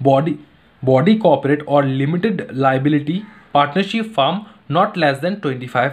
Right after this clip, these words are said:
lakh, ओके? और रिसर्च एनालिस्ट का अगर आपका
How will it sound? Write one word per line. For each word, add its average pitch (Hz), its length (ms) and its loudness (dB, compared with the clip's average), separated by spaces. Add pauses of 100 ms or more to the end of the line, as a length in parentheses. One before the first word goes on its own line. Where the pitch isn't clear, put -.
lakh, 110 480 -6
ओके? 185 280 -2 (140)
और 139 100 -4
रिसर्च 196 300 2
एनालिस्ट 143 460 -4
का 175 120 0
अगर 156 400 0
आपका 151 340 0